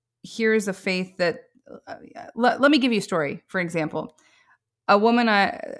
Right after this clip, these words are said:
I worked with in the community, she was born in Russia, Russian Orthodox.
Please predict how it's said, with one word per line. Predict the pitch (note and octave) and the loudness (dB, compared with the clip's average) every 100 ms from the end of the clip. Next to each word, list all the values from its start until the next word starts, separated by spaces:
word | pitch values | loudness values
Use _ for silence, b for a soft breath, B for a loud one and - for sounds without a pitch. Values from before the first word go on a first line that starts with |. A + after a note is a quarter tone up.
| - - | -10 0
I | G3 | 2
worked | F#3+ F#3 F#3 | 2 -2 -2
with | F3+ E3+ | -4 -4
in | - F3+ | -6 -8
the | |
community, | F3+ - E3+ E3+ E3+ E3 E3 G3 _ _ - | -6 -6 -4 -4 -4 -4 -4 -8 _ _ -14
she | - F#3 | -6 -4
was | E3+ E3+ E3 | 0 0 -2
born | - F#3+ F#3 F3+ | -8 -2 0 0
in | F3 | 0
Russia, | E3 D#3+ E3 D#3+ | -2 -2 -4 0
Russian | E3 D#3+ E3 | -2 -2 -4
Orthodox. | D#3 D#3 E3 D#3 - - | -4 -4 -2 -4 -4 -18